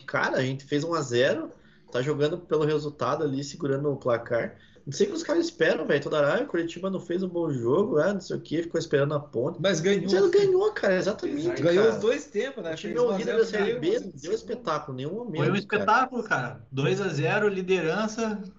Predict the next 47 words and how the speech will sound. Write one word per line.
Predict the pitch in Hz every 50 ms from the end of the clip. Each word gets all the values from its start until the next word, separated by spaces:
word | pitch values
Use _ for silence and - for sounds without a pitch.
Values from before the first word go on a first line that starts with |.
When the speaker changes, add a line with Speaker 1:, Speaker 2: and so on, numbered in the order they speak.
| _ - _ _ _ _ _ -
Speaker 3:
Que | 151 139 139 -
Speaker 1:
É, | - 196 165 139 120
eu, | 120 120 131
eu | 143 151 160
não | 170 -
sei | 226 233
o | 254
que | -
os | 208
Speaker 3:
espetáculo, |
Speaker 1:
caras |
Speaker 3:
Marquinhos. | 202 202 208 202 175 - 214 226 247 202
Speaker 1:
esperam, | 175 160 151 135
Speaker 2:
Acho | 127 - -
que | -
é | -
Speaker 1:
cara. | - -
Speaker 2:
Champions | 208 196 220 208 190 160
League. | 160 180 233 254 233 165
Speaker 1:
É, | - 147 175 233
a | 254 127 104 98 98 101 101 104
Série | - - - 143 139 - 131
B | 131 110 160 196 294
do | 311 294
brasileiro, | 302 285 285 277 262 202 165 190 262 370 -
cara. | - - - - 104 98
Pô, | 98 - - 190 185 120 110 110 - _
se | - - 127
jogar | 117 139 127 135 139
assim | 147 143 - 170
pra | 165 170 160 147
sempre | 143 - 147 156 175 175
até | 165 - 151 147 151 165 - - 330 302 240
o | 143 120
final | - - 135 127 127 135
do | 135 135 131 127
ano, | 131 139 165
tá | - - 233 285
lindo. | 302 269 269 320 311 175
Vamos | 123 131 139 -
subir | - 151 135 139 131 139 156 - - - - - _ _ - - -
com | 160 165 151
dez | 143 143 151 -
rodadas | - 214 196 170 170 196
de | 208 190
antecedência, | - 151 139 - 120 117 123 151 196 185 -
cara. | - - - 92 92